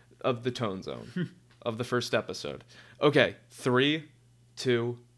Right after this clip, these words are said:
Speaker 1: one. Okay, so
Speaker 2: <laughs>
Speaker 1: Thomas Wayne does not work at all.
Speaker 2: Oh,
Speaker 1: He
Speaker 2: God,
Speaker 1: does
Speaker 2: no.
Speaker 1: not.
Speaker 2: No.
Speaker 1: He is, uh, Arthur Fleck's mother is a big part of this movie, and
Speaker 2: Yes.
Speaker 1: she keeps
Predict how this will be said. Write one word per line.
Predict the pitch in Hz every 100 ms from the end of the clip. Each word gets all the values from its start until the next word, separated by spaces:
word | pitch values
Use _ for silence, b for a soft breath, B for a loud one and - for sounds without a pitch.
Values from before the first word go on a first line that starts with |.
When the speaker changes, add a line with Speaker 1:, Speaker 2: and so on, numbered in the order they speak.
| _ _ _ -
Speaker 1:
one. | 113 104 92 - _ _ b b b b b b _ -
Okay, | 143 143 110 95
so | - - 131 120 113 208 - B B B
Speaker 2:
<laughs> | _ _ _ _ -
Speaker 1:
Thomas | 131 160 185 185 - -
Wayne | 123 117 107 101 113 b b b b _
does | - 131 120
not | 117 87
work | 110 104
at | 110
all. | 95 - - 117
Speaker 2:
Oh, | 120 98
Speaker 1:
He | 82
Speaker 2:
God, | 107 107
Speaker 1:
does | 165 131
Speaker 2:
no. | 131 107
Speaker 1:
not. | 76 - - -
Speaker 2:
No. | 117 104 90 - - _ _ _ _ _ _ -
Speaker 1:
He | - 165
is, | 147 147 - - - _ - - - -
uh, | 151 135 127 -
Arthur | 151 185
Fleck's | 180 160 -
mother | 127 120 113
is | - 110
a |
big | 104 113 -
part | 123
of | 123
this | 117 120
movie, | 104 104 107 -
and | 107 101
Speaker 2:
Yes. | 82 - -
Speaker 1:
she | - 123 120
keeps | - 127 127 -